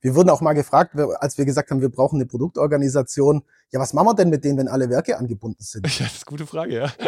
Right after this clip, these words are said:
Speaker 1: Und wenn die Anfangs-Apps entwickelt sind.
Speaker 2: Wenn dann alles
Speaker 1: Aber ich,
Speaker 2: fertig ist,
Speaker 1: ich,
Speaker 2: ne? Ja.
Speaker 1: ich, ich denke, das weißt du und das weiß auch jeder Zuhörer. Das ganze Thema Digitalisierung, kontinuierliche Verbesserung, Optimierung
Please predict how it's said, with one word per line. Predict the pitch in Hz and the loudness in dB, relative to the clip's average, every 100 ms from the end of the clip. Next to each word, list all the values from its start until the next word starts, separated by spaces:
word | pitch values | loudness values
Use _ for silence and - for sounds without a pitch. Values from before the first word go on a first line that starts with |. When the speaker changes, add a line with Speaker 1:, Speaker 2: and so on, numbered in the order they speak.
| - - - | -6 -8 2
Speaker 1:
Und | 175 139 | 2 6
wenn | 165 | 4
die | 160 160 | 4 2
Anfangs-Apps | - 240 208 175 - - | 4 4 2 0 -4 -6
entwickelt | 117 123 202 180 - | -4 2 4 4 0
sind. | 120 110 - | -2 -6 -6
Speaker 2:
Wenn | - 131 | -4 -2
dann | 131 | 0
alles | 135 | 2
Speaker 1:
Aber | 156 190 | 4 6
ich, | |
Speaker 2:
fertig | 165 139 | 4 0
ist, | 110 113 | -2 -2
Speaker 1:
ich, | 165 | -2
Speaker 2:
ne? | 143 175 | -2 -4
Ja. | 131 120 120 | -6 -6 2
Speaker 1:
ich, | 180 185 | 4 6
ich | 196 | 6
denke, | 175 185 190 | 4 6 6
das | 170 - | 4 4
weißt | 160 - | 2 4
du | 170 | 2
und | 170 | 4
das | 147 | 4
weiß | 151 160 | 2 4
auch | 143 | 4
jeder | 151 151 | 4 2
Zuhörer. | - 180 208 165 165 156 _ _ _ | 2 4 6 6 4 4 _ _ _
Das | 135 - | -4 0
ganze | 143 175 160 | 0 2 0
Thema | 151 165 147 | 2 4 4
Digitalisierung, | 143 143 143 143 131 156 196 160 147 | 2 -2 2 0 0 0 0 0 0
kontinuierliche | 151 165 156 151 147 160 151 | 0 -2 0 0 4 2 2
Verbesserung, | 135 123 123 143 147 | -2 -2 -2 -2 -2
Optimierung | - 170 - 147 139 180 165 156 147 | -2 -4 -4 -2 2 2 4 2 0